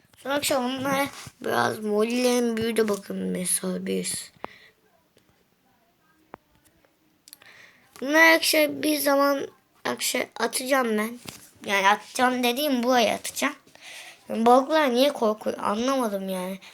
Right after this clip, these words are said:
Şöyle yapıyorum korkuyor. Yavaşça da yapıyorum. Ya ş-, şöyle hemen. Yavaş lan.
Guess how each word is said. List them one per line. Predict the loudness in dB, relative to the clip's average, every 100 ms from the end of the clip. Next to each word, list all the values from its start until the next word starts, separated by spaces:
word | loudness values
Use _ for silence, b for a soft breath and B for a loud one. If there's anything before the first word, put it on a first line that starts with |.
| B B
Şöyle | -4 4 8 8
yapıyorum | 4 -2 -6 -4 -4 -8 -12
korkuyor. | -6 -4 -4 -4 -2 -2 0
Yavaşça | 2 4 2 0 -4 -2
da |
yapıyorum. | -4 -6 -10 -12 -12 -12 -18 -20 b b b b _ _ _ -20 -20 _ _ _ _ _ -20
Ya | -14 -12 -12
ş-, | -16 -20 -20 -16
şöyle | -12 -10
hemen. | -10 -10 -10 -12 b b b _ _ -20 _ -20 -20 _ _ _ _ _
Yavaş | -10 -8 -10 -10
lan. | -10 -8